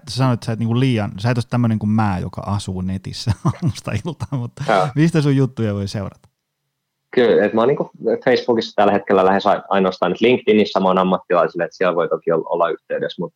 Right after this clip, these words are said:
Speaker 2: Facebookissa on sit suorituskykykeskus, mikä painottaa tähän urheilu-, urheiluvalmennukseen ja tähän, niinku, suorituskyvyn kehittämiseen mulla,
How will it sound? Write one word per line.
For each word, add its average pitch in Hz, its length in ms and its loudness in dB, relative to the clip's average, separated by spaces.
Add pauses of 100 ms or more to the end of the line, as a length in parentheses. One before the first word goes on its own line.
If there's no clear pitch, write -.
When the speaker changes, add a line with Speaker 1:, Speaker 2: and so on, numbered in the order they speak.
(120)
Speaker 2:
Facebookissa 98 580 0
on 92 80 -2
sit - 120 -18
suorituskykykeskus, 87 1160 -2 (500)
mikä 85 200 -2
painottaa 82 540 0
tähän 78 220 -2
urheilu-, - 460 -4 (140)
urheiluvalmennukseen 90 960 -2
ja 80 80 0
tähän, 80 240 -6
niinku, - 300 -10 (560)
suorituskyvyn 80 680 -2
kehittämiseen 85 800 -4
mulla, 85 280 -6